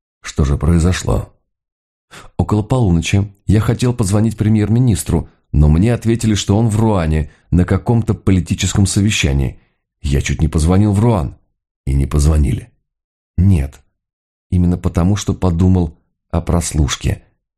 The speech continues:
Мне казалось, что у меня в руках ящик с динамитом, который способен не только взорвать правительство, но и опозорить многих моих коллег. Невозможно допустить даже мысли, что те, кто прочел отчет,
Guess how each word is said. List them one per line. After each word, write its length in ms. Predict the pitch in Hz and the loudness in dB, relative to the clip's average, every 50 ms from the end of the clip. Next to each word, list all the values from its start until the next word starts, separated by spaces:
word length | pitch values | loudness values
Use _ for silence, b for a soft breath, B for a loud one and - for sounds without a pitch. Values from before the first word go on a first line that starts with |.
| _ _ _ _ _ _ _ | _ _ _ _ _ _ _
Мне 220 | - 82 85 92 | 0 0 2 0
казалось, 460 | 90 - 98 90 85 107 107 107 104 101 | 0 0 0 0 2 2 0 0 0 -2
что 200 | - - - 98 | -4 -2 0 2
у 40 | |
меня 300 | 98 98 101 101 101 101 | 2 2 2 2 0 0
в 60 | 92 92 | 0 0
руках 400 | 101 98 - 104 104 101 - - | -2 0 0 0 0 0 0 0
ящик 480 | 90 87 98 98 92 - - 95 82 | 2 2 2 2 0 0 -2 -2 0
с 80 | 85 82 | 0 2
динамитом, 640 | 80 90 95 98 98 98 104 95 80 - 80 76 76 | 2 2 4 4 2 2 2 0 0 0 0 0 0
который 320 | - 78 76 90 90 87 | 0 -2 0 0 0 0
способен 560 | - - 90 82 - - 95 90 95 92 85 B B B B B | 0 -2 -2 -2 0 0 2 2 2 0 -2 B B B B B
не 120 | - 98 | 0 0
только 340 | 98 - - 139 147 - - | 2 2 0 -2 -2 -2 -2
взорвать 440 | 95 80 85 101 98 98 95 85 - | -2 0 0 0 2 2 0 -2 -2
правительство, 800 | - - 95 101 104 95 - 82 76 - - 90 90 80 B B B B B B | -2 0 2 2 2 0 0 -2 -2 -2 0 0 0 0 B B B B B B
но 180 | - 80 85 87 | 2 4 4 4
и 40 | 90 | 4
опозорить 560 | 90 - - 87 82 82 98 101 101 82 - | 2 0 -2 0 2 2 2 2 2 0 0
многих 480 | 87 90 95 107 113 110 101 92 - - | 2 2 2 2 2 0 -2 -2 0 0
моих 300 | 101 104 104 92 - - | 0 2 0 -2 -2 -2
коллег. 500 | - 110 113 117 110 87 69 - - - - _ _ _ _ _ _ _ _ _ _ _ b b b | 0 0 2 2 2 0 -2 -4 -10 -20 -20 _ _ _ _ _ _ _ _ _ _ _ b b b
Невозможно 560 | b 76 80 92 92 85 104 113 107 87 95 | b 2 2 2 2 2 2 0 2 0 0
допустить 500 | 87 85 80 - 90 - - - 98 87 | 0 0 0 -2 -2 -2 0 0 0 2
даже 260 | 87 90 90 78 85 85 | 2 2 2 2 2 2
мысли, 600 | 82 85 107 113 107 98 - - 71 67 - B B B B | 4 4 4 2 2 0 -2 -2 -2 -2 -4 B B B B
что 220 | B - - 85 73 | B -4 -2 -2 0
те, 180 | - - 110 | 0 0 -2
кто 200 | 98 - - 87 | -2 -2 -4 -4
прочел 500 | - - 87 87 85 - - 92 76 - - | -2 -2 -2 -2 -2 0 0 0 0 -2 -4
отчет, 460 | 80 80 - - - 117 120 120 | -6 -6 -4 -2 0 0 -2 -2